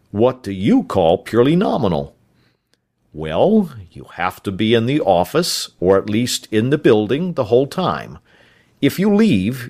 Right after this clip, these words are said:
you forfeit your whole position forever. The will is very clear upon that point. You don't comply with the conditions if you budge from the office during that time."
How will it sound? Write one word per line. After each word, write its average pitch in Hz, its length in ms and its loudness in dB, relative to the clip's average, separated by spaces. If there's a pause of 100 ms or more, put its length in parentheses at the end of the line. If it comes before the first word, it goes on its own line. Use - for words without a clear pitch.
you 147 160 4
forfeit 139 560 -4
your 113 160 2
whole 143 160 4
position 147 640 0
forever. 156 640 0 (560)
The 82 80 -2
will 95 320 2
is 92 240 -2
very 120 400 0
clear 98 480 0
upon 92 400 -4
that 120 240 -4
point. 92 400 -6 (720)
You 180 160 2
don't 240 240 2
comply 185 400 0
with 156 240 -2
the 143 80 -8
conditions 135 640 0
if 120 160 0
you 160 80 4
budge 151 400 0
from 151 160 -6
the 165 80 -2
office 147 480 -2
during 104 400 0
that 85 160 -4
time." - 560 -12